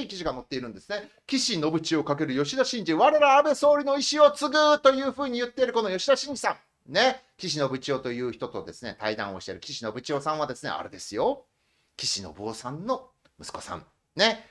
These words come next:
えー、これはですね、補選があるんですよね。で、これ補選というのは何かというとですね、あの、安倍晋三さんが撃たれてお亡くなりになったので、山口四区が空いてしまったんで、こう選挙が行われます。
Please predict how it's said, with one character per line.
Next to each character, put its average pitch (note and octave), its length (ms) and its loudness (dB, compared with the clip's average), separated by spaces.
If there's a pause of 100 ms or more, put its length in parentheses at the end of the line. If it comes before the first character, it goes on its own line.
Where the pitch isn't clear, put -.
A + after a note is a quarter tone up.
え C#3 160 4
ー、 B2+ 80 -2
こ B2+ 80 -2
れ A#2+ 60 0
は A#2 60 0
で - 60 -14
す - 80 -18
ね、 G#2 140 -8
補 F#3+ 100 -6
選 D4 280 -6
が D4 160 2
あ C#4+ 40 -2
る A3+ 100 -6
ん A2 60 -12
で E2+ 140 -16
す - 100 -16
よ B2+ 80 -12
ね。 C4+ 180 -4 (260)
で、 G#3+ 100 0
こ G#3+ 100 2
れ G#3+ 60 4
補 A3 180 -2
選 D4 220 -4
と D#4 80 -8
い D#4+ 80 -2
う D#4+ 40 0
の D4+ 80 -2
は F#3 60 -2
何 F#3 220 -6
か B2 100 0
と F#2 120 -12
い F2+ 100 -10
う F#2 80 -10
と F2 120 -16
で D#2+ 120 -16
す - 160 -14
ね、 B2+ 260 -4
あ C3 140 -4
の、 B2+ 160 -2
安 D#3 40 0
倍 A3 120 -2
晋 C4 260 -8
三 C4 160 -2
さ A#3+ 120 -8
ん A#3+ 40 -6
が G#3+ 120 0
撃 C3+ 100 -4
た A#3 140 -2
れ F#3+ 100 -4
て - 80 -10
お F2+ 100 -6
亡 C#3+ 120 -6
く E3+ 100 -12
な F3 100 -6
り E3 100 -10
に D#3+ 60 -10
な E3 120 -6
っ E3 80 -20
た F2+ 100 -10
の E2 80 -14
で、 G3+ 120 -4
山 F#3+ 220 -2
口 F#3+ 240 -12
四 A2 140 -6
区 F#2+ 120 -14
が D#2 100 -10
空 D3 80 0
い G3 40 -4
て - 140 -8
し - 100 -12
ま F3+ 80 -6
っ - 100 -12
た A#2 120 -4
ん E2+ 80 -12
で、 D#2 160 -10 (240)
こ - 80 -6
う E3+ 40 -2
選 C#4+ 200 -2
挙 D3+ 140 -4
が E2+ 100 -8
行 F#2 100 -14
わ D#2+ 100 -8
れ D2+ 80 -16
ま C#2 100 -18
す。 - 140 -20